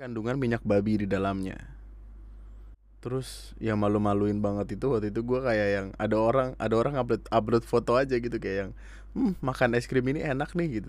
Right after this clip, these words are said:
Terus gue komen kayak, "Ih, hati-hati loh, itu kan ada minyak babinya." Itu gue malu banget kayak, "Aduh, kenapa sih?" <sighs>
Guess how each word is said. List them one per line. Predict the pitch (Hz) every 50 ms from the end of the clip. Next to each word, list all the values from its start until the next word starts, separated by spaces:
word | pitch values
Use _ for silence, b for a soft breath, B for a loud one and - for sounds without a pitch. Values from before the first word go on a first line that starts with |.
| -
Terus | - 131 -
gue | 123 117
komen | - 120 110 107 117 117 117
kayak, | - 113 - -
"Ih, | - 143 139
hati-hati | 120 123 120 113 113 - - 143
loh, | 127 117
itu | 120 120 123
kan | 135 160 160
ada | 135 120 113 107
minyak | 107 107 104
babinya." | 104 104 101 101 113 120 131 120
Itu | - - -
gue | 143 143 143 135
malu | 131 117 113 113 113 113 113 113 117 120 120 120 120 127 135 131 127
banget | 120 117 104 107 113 120 - -
kayak, | - 113 -
"Aduh, | - 113 131 131 127 - -
kenapa | - 123 117 107 101 101 - - 117
sih?" | 113 - - - 123 123 127 135 - - - - - - B B B B B B B B B B B B B B B B B B B B B B B B B B B B B B B B B - - - - B B B
<sighs> | 202 202